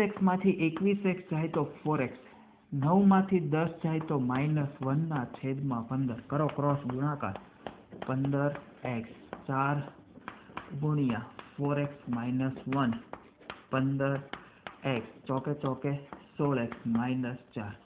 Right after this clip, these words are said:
હા કે ના? સોળ એક્સ ને લઈ લો ડાબી બાજુ, તો પંદર એક્સ માઇનસ સોળ X less than minus four, minus x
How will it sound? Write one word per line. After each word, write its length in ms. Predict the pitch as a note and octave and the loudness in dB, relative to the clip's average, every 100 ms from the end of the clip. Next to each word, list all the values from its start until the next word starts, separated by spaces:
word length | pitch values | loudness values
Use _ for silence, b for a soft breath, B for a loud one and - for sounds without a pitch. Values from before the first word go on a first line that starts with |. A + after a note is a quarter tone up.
| - | -8
હા 120 | B2 | -6
કે 180 | C3 C#3+ D3 | -2 0 0
ના? 100 | C#3 B B B B - - | -4 B B B B -12 0
સોળ 220 | D3 C#3+ | 2 2
એક્સ 140 | C#3+ | 2
ને 120 | C3+ B2+ | 0 2
લઈ 160 | B2+ C3 | 2 2
લો 80 | B2 | 2
ડાબી 260 | A#2+ D#3+ D3+ | 2 2 4
બાજુ, 240 | C3+ A#2 A2+ - - | 2 2 -4 -6 -6
તો 120 | A#2+ - | -6 -4
પંદર 440 | B2 C3+ D3+ D3+ D3+ | -2 0 2 2 0
એક્સ 180 | - A#2 B2 | -2 0 2
માઇનસ 580 | B2+ C3+ C3+ C3+ - - - | 2 2 0 -2 -6 -18 -4
સોળ 200 | D#3 C#3+ A2+ | 0 2 0
X 140 | - - A#2 A2+ | -6 -8 -6 -2
less 180 | B2 C3+ C3+ | -2 -2 -2
than 160 | C#3 C#3+ C3+ A#2 | 0 2 2 0
minus 420 | A#2 A#2+ B2 C3 B2+ - | 0 0 -2 -2 -8 -6
four, 200 | D3+ C#3 A2+ - - B B B B - A2+ | 2 2 2 -6 -14 B B B B -4 0
minus 420 | A#2+ C3 C3 B2+ - B2+ | 2 2 2 0 -4 -2
x 100 | D3 | -2